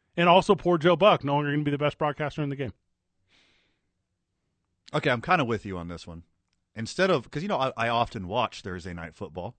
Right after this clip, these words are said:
Speaker 2: and it's a good reason to go out in public and do stuff. So thank you for the excuse, N F L.
Speaker 1: Out in public, though, I'm
Speaker 2: But
Speaker 1: not
Speaker 2: here's
Speaker 1: hearing
Speaker 2: what
Speaker 1: it.
Speaker 2: I do.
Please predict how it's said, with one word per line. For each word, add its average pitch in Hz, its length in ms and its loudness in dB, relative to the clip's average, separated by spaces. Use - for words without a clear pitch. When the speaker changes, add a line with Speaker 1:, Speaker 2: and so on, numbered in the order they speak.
Speaker 2:
and 120 100 -6
it's 107 120 -8
a 110 60 -8
good 104 140 -6
reason 107 300 -8
to 123 100 -8
go 95 240 -6
out 90 160 -8
in 101 80 -14
public 98 380 -12
and 95 120 -8
do 90 140 -10
stuff. 107 300 -12
So 85 280 -12
thank 92 300 -12
you 95 60 -14
for 98 140 -12
the 92 100 -6
excuse, - 560 -12
N 95 120 -12
F 90 180 -12
L. 101 220 -6
Speaker 1:
Out 175 180 4
in 151 80 -2
public, 202 300 2
though, 147 120 0
I'm 143 60 0
Speaker 2:
But 147 80 0
Speaker 1:
not 139 40 -2
Speaker 2:
here's 247 140 2
Speaker 1:
hearing 240 140 2
Speaker 2:
what 139 100 2
Speaker 1:
it. - 20 0
Speaker 2:
I 147 180 0
do. 90 220 -12